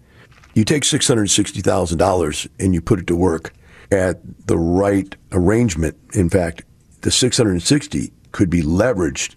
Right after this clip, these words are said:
to go buy an apartment complex. And then you're gonna have much faster growth than what you're having by just owning a bunch of duplexes, and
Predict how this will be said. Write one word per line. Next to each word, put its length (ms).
to 100
go 140
buy 200
an 60
apartment 360
complex. 560
And 580
then 320
you're 100
gonna 220
have 200
much 260
faster 420
growth 300
than 120
what 160
you're 100
having 260
by 180
just 220
owning 200
a 60
bunch 200
of 60
duplexes, 540
and 280